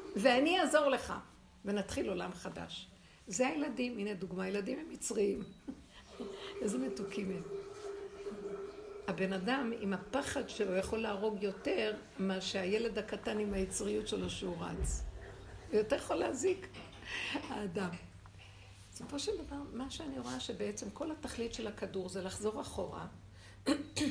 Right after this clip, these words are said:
ולהודות באמת. שבעצם כל הזמן אנחנו נלח-, נלחמים אח-, עם איזה קליפה, שבעצם היא, היא בעצמה זה היא.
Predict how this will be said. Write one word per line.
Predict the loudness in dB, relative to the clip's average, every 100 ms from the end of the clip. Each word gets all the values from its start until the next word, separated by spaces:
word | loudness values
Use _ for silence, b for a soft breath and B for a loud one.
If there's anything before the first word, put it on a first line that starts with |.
| 2
ולהודות | 2 4 4 4 4
באמת. | 4 0 0 -2 -6 -10 -16 -16 -16 -16 -16 -18 -18 -18 -18 B B B B B
שבעצם | 0 2 2 2
כל | 2 2
הזמן | 4
אנחנו | 2 0 2
נלח-, | 2 0 -2
נלחמים | -2 0 -2 0 0 -2
אח-, | -4 -8 -8 -8 -8 -4
עם | -2
איזה | -2 -2
קליפה, | -4 -6 -6 -6
שבעצם | -4 -4 -2 -2 -2 -2 -2 -2 -2
היא, | -2 -2 -2
היא | -2 -2
בעצמה | -4 -4 -4 -2 -4 -6 -10
זה | -2 2
היא. | 2 0